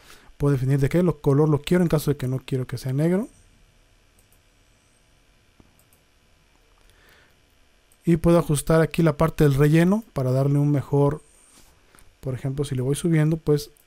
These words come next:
van a estar más separados los elementos. ¿Ok? Voy a dejarlo así, no quiero. Pueden ver cómo al aumentar más el relleno, se van separando más. Es lo que conocemos como el padding, es para que queden un poco más separados. En este caso lo voy a dejar así.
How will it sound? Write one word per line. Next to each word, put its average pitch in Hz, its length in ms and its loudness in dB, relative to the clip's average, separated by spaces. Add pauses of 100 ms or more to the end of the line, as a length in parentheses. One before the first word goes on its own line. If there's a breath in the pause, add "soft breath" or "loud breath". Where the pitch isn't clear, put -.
(300)
van 147 160 0
a 143 40 0
estar 147 180 0
más 147 180 0
separados 147 520 0
los 131 180 -2
elementos. 135 580 -4 (640)
¿Ok? 156 100 -12 (2250)
Voy 156 100 -6
a - 20 -4
dejarlo 135 340 -8
así, - 180 -20 (160)
no 143 120 -8
quiero. 120 220 -6 (460 loud breath)
Pueden 175 180 4
ver 185 140 4
cómo 185 380 2
al 147 160 2
aumentar 139 400 2
más 190 240 2
el 160 180 -2
relleno, 170 400 0 (1400)
se 147 160 -8
van 139 100 -2
separando 135 400 -2
más. 127 360 -8 (760 soft breath)
Es 190 160 0
lo 220 120 2
que 165 100 0
conocemos 160 460 2
como 139 160 2
el 131 80 0
padding, 139 380 0
es - 100 -10
para 160 140 -2
que 135 100 -12
queden 151 200 2
un 147 60 -2
poco 151 180 -6
más 147 160 -4
separados. - 460 -12
En 170 60 -8
este 175 160 -8
caso 196 180 0
lo 175 60 -2
voy 175 60 0
a 165 40 2
dejar 147 180 -4
así. - 180 -14